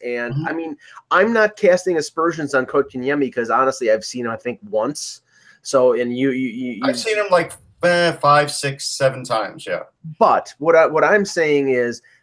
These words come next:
Speaker 1: this is the move of a desperate management team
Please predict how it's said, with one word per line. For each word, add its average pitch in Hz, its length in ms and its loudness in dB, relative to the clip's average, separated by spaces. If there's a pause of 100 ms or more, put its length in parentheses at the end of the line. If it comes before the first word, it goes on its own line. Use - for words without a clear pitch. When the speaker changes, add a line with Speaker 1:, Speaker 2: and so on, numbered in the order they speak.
Speaker 1:
this 151 400 0
is 190 220 -2
the 160 120 -4
move 156 600 -4 (160)
of 131 160 2
a 131 160 0
desperate 123 840 -2
management 120 720 -4
team 107 440 -10